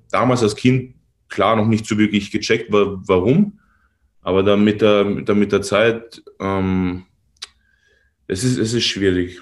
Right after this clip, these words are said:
Es ist schwierig. Es hat sicher Spuren hinterlassen, hundertprozentig. Ähm, ich bin froh, dass ich jetzt sagen kann, dass ich, glaub ich, über die letzten fünf, sechs Jahre so gut wie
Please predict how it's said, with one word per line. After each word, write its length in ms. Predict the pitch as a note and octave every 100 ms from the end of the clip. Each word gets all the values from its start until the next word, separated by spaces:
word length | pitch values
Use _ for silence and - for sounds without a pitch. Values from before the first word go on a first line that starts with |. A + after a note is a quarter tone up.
| -
Es 160 | G2+ G#2
ist 100 | -
schwierig. 540 | G2+ G2 F#2+ - _ _ _ -
Es 100 | B2+
hat 120 | -
sicher 180 | C#3+ C#3
Spuren 240 | - C#3+
hinterlassen, 580 | A#2 G2+ F#2 - B2+ C3 _
hundertprozentig. 760 | A#2 G#2+ F#2+ F#2+ G2 A2+ B2+ -
Ähm, 380 | F#2 F#2 F2+ F2+ _ _ _ _ -
ich 140 | F2+
bin 140 | G2+ G2+
froh, 260 | F#2+ G#2
dass 200 | G#2 G#2
ich 300 | G#2 G#2 - _ _ -
jetzt 200 | F#2 F2+
sagen 220 | G2+ G2
kann, 180 | F#2 F#2+
dass 160 | F#2 F2+
ich, 340 | F2+ - - _ _ _ _
glaub 160 | - E2
ich, 60 |
über 140 | F2+ F2+
die 80 | F#2+
letzten 680 | F#2+ F#2 G2 F#2 F2+ F#2 _ - -
fünf, 220 | - G2+ F#2
sechs 180 | F2+ F#2
Jahre 240 | F2+ F2+
so 100 | F#2
gut 200 | G2 F2
wie 340 | F#2 F2+ -